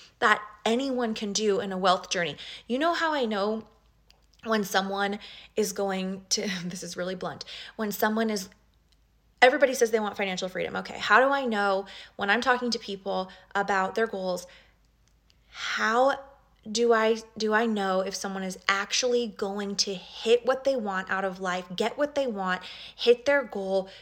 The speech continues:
have financial freedom, have cash flowing assets, be retired by forty or by fifty or by sixty or whatever? How do I know? There is one thing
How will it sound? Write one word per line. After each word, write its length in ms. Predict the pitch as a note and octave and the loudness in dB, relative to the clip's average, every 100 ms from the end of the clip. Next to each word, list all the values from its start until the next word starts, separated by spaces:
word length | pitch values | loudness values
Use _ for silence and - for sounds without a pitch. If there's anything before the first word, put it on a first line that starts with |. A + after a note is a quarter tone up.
| - - | -16 -6
have 340 | - A3 B3+ | 0 2 2
financial 420 | D4+ C#4+ C4 C#4 | 0 0 0 -2
freedom, 400 | C4 G3+ G3 F#3+ | -2 -4 -4 -4
have 400 | F#3 G#3 G#3+ C4+ | -4 0 0 0
cash 320 | - C#4 C4+ | 0 -2 -2
flowing 300 | - C4 B3+ | -2 -2 -2
assets, 580 | G#3 F#3+ F#3+ F#3+ F#3 - - - - - | -2 -2 -2 -2 -4 -6 -16 -16 -16 -8
be 200 | F#3 A3+ | -2 0
retired 580 | G3+ G3+ - F#3 G#3 A#3+ | 0 -2 -4 -2 2 4
by 220 | C4 C#4 | 4 2
forty 440 | C4 - G#3+ G#3 G3 | 0 2 2 2 0
or 120 | G3 | 0
by 160 | F#3+ F#3+ | 0 -2
fifty 480 | G#3 G3 - G3 | -4 -4 -6 -6
or 120 | F#3 F3+ | -4 -2
by 200 | F3+ F#3 | -2 -4
sixty 500 | - G3+ - G3 F#3 | -4 -6 -6 -8 -6
or 140 | F3+ | -2
whatever? 360 | F3+ G#3+ F#3+ F3 - - - | 2 2 2 -2 -8 -14 -6
How 340 | - G#3+ A#3 | -2 2 2
do 140 | C4+ | 2
I 160 | C4+ B3 | 0 -2
know? 300 | G3 E3 - - - - - _ - - - _ - - - - | -2 -4 -8 -20 -20 -20 -20 _ -20 -20 -20 _ -20 -20 -20 0
There 160 | A3 A3+ | 4 6
is 160 | A#3+ A3+ | 4 2
one 540 | G3 G3 G3+ G#3 B3 | -2 0 2 2 2
thing 420 | - A#3+ F3+ A3+ | 2 2 4 2